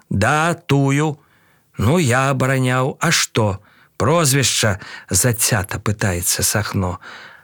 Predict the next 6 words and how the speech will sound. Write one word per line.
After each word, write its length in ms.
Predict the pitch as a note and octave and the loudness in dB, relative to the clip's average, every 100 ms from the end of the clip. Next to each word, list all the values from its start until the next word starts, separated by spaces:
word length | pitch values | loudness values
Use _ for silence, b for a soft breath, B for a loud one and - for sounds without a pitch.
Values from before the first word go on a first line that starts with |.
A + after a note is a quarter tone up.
| B B | B B
"А 160 | - A2+ | -2 0
навошта? 800 | D3+ F3 G#3+ D#3+ - - F2 - B B B B | 2 2 2 2 0 -2 -4 -6 B B B B
Ордэн 460 | - B2+ E3 G#3+ G#3+ | 0 2 2 2 2
дасцё 400 | F#3+ E3 - A2 | 2 0 0 0
ці 180 | - D#3 | 0 0
што?" 460 | - - A#2+ F2+ | 0 0 0 0